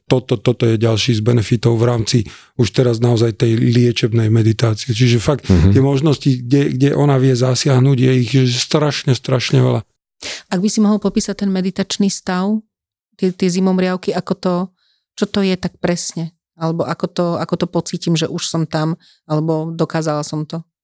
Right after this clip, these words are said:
Speaker 2: Ten meditačný stav rozoznáte tak, že on má aj fyzické prejavy, že to cítim ako zimomriavky na chrbte, na dlaniach, na hlave.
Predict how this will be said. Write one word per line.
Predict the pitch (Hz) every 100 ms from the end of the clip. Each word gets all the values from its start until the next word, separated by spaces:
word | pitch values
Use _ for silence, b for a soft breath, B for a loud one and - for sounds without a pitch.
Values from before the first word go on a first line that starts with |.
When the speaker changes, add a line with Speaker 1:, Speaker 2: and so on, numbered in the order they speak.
| _ _ _ _ _
Speaker 2:
Ten | 92 85
meditačný | 85 95 101 98 101 - 95
stav | - 98
rozoznáte | 92 95 92 92 98 95 101
tak, | - 98 95
že | 87 90 85 85
on | 104
má | 101 101 -
aj | 90
fyzické | - 113 98 98 - 104
prejavy, | - 92 92 98 117 131
že | 165 98 87 87
to | -
cítim | - 95 95
ako | 90 - 87
zimomriavky | 92 90 87 87 87 - 82
na | 87 95
chrbte, | - - - 98 92 90 87
na | 90
dlaniach, | 92 92 90 90 87 87 85
na | 90
hlave. | 92 95 90 87 87 87